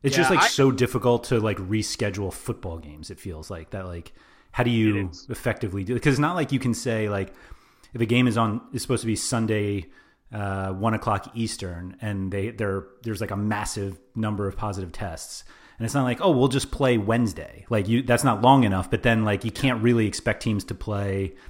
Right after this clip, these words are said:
Speaker 1: I guess m-, they get an early bye, and you play it that way. Uh, I don't know.
Speaker 2: And, I mean, that's the thing is baseball. Baseball tried that the first time with the, with the Marlins, with the, you know, "We'll just, uh,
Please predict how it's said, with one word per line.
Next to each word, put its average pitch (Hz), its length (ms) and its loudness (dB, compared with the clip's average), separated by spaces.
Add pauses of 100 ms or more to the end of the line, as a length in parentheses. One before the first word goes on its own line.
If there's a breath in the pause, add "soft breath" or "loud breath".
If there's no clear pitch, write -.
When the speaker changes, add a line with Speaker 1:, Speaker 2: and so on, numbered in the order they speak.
(140 loud breath)
Speaker 1:
I 110 80 0
guess 113 240 2
m-, 113 180 4
they 113 120 4
get 107 160 6
an 98 220 2 (360)
early 123 280 4
bye, 107 440 4 (600 loud breath)
and 104 80 -2
you 101 80 0
play 110 180 0
it 98 80 2
that 110 240 2
way. 131 320 0 (260)
Uh, 98 340 -4 (140)
I 110 60 -6
don't 92 140 -4
know. 92 120 -4
Speaker 2:
And, 110 220 -6
I 107 40 -8
mean, 101 100 -4
that's 180 180 4
the 214 100 2
thing 180 100 4
is 147 120 0
baseball. 160 640 2
Baseball 170 400 0
tried 160 300 0
that 143 100 -2
the 123 60 -16
first - 280 -6
time 113 240 -10
with 110 180 -14
the, 113 200 -10
with 110 100 -12
the 120 60 -8
Marlins, 113 440 -4
with 107 140 -4
the, 113 120 -2
you 110 180 0
know, 107 160 -2
"We'll 120 180 2
just, 117 340 -4
uh, 117 60 -4